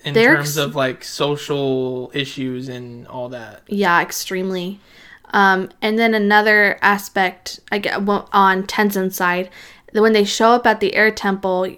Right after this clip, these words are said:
Speaker 2: you, you kinda, you're happy 'cause you're like, "Oh, this is exciting, you know, something a little different." But then Kaya and Bumi are the last ones off of the <laughs> bison,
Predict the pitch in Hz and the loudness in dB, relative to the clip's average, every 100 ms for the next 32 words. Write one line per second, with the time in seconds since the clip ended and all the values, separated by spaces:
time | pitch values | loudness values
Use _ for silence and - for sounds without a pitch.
0 | _ - 220 220 233 247 - 330 262 233 | _ -8 -6 -4 -4 -4 2 4 4 4
1 | 233 247 214 214 208 202 202 - 240 226 | 2 2 0 -2 0 0 0 0 0 0
2 | 233 220 - 196 185 185 185 190 190 196 | -2 -6 -4 0 2 0 -2 -2 -2 -2
3 | 214 202 208 202 190 190 185 240 233 233 | -2 -2 -2 -2 -2 0 0 0 0 0
4 | 233 - - - - _ _ 247 240 247 | -2 -4 -16 -20 -20 _ _ 2 6 6
5 | 226 220 - - 226 233 214 214 226 214 | 6 2 -2 4 6 6 6 6 6 4
6 | 208 202 202 196 190 196 208 196 - 190 | 2 0 0 4 4 4 -2 -2 2 2
7 | 190 - 190 220 240 202 196 226 233 196 | 4 0 0 -2 -2 4 4 4 2 2
8 | 196 208 214 - 185 196 | 4 4 2 0 0 -2